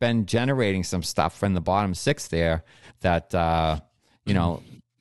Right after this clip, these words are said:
only can, only can help them down the road when they get, uh, you know, Marchand back and,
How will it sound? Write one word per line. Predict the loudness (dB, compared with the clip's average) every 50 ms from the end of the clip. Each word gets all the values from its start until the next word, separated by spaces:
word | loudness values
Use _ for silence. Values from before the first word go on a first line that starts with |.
| _ -20 -20 -20 -6 -2
only | 0 2 2 2 0 0
can, | 0 0 0 0 0 -2 -2 0
only | 0 2 2 2
can | 0 0 0
help | 2 2 0 0 0
them | -2 -2 0 0
down | 0 0 0 0
the | 0 0
road | 0 2 2 2 0 0
when | -2 -2 -2 0
they | 0 0 0
get, | 0 2 2 2 0 0 -4 -2
uh, | 0 0 0 0 0 -2 -2
you | -2 -2
know, | 0 0
Marchand | 0 0 0 0 0 0 0 2 2 0 0
back | 2 2 2 2 0 0 -2 -4
and, | -4 -4 -4 -4